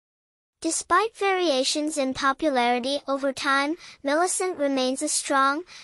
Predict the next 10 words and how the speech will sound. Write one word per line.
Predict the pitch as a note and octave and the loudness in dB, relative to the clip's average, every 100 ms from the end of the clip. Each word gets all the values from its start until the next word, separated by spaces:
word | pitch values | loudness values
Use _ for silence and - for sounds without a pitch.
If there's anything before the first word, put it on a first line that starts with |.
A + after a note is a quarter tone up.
| - | -16
classic | - D4 F4 - G4 | 0 2 2 -2 -6
choice | - D#4 C4+ C4+ - | -4 0 0 -2 -4
for | D4 | -4
those | B3+ C4+ D#4 | 0 2 2
seeking | - D4+ D4 D#4 C#4+ | -2 -4 -2 -2 0
a | |
unique | B3 B3 B3+ C#4 F4+ - | -2 0 0 -2 -2 -2
and | E4+ F4 | 0 0
meaningful | F4 D#4 A#3 - C4 | 0 0 -2 -4 -2
name. | B3 G#3+ E3+ | 0 -2 -4